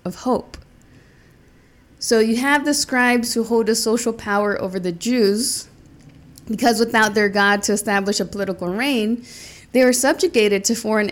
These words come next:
empires and did not have political power to exercise for themselves. And there were other groups of people among the Jews who had great power,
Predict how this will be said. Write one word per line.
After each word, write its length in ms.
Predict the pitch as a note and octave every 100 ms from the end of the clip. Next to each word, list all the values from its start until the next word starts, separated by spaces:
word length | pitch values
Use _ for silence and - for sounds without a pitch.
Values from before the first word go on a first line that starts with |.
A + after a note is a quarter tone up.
| -
empires 680 | B3 D4+ - G3 F3+ F#3+ G3
and 160 | F#3+
did 100 | G3
not 240 | A3 G#3 G3
have 320 | A3 A#3+ B3
political 420 | A3 G#3 G3+ G3
power 440 | F#3+ G#3 G#3+ G#3+
to 180 | F#3 -
exercise 640 | G3 A#3 G#3 G3 F3+ F#3
for 120 | F#3+ F3
themselves. 920 | E3+ E3 - A3+ D#3+ F3+ - - - - - - - - - - - -
And 240 | G#3+ G#3+
there 140 | A#3+ C4
were 80 |
other 240 | D#4+ F4+ D#4+
groups 220 | C#4+ C#4
of 120 | C#4
people 340 | C4+ A#3 B3 B3
among 360 | A#3 A3+ A3+
the 100 | A3+
Jews 380 | G#3+ G#3+ A3 A3+
who 100 | G3+
had 300 | G#3+ F#3 F#3+
great 220 | G3 G#3
power, 540 | - B3 G3+ E3 F3+